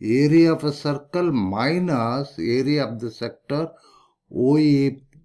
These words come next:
uh, O A P B. And, uh, that is, but the area of the circle with the radius, uh, ten centimeter, five R square,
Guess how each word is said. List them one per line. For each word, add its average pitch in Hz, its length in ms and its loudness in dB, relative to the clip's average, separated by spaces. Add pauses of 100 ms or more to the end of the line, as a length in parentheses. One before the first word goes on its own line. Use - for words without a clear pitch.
(280)
uh, 113 320 -2
O 131 400 0
A 143 280 0
P 117 300 -2
B. 98 500 -2 (600)
And, 120 400 -2
uh, 113 480 0
that 127 260 -2
is, 123 440 2 (2500)
but 139 240 0
the 147 160 2 (280)
area 185 280 6
of 143 60 -4
the 139 120 0
circle 139 560 -4
with 117 160 -4
the 117 100 -2
radius, 123 600 -2
uh, 113 160 -2 (120)
ten 139 200 0
centimeter, 104 640 -8
five 110 420 -6
R 98 40 -14
square, 135 480 -8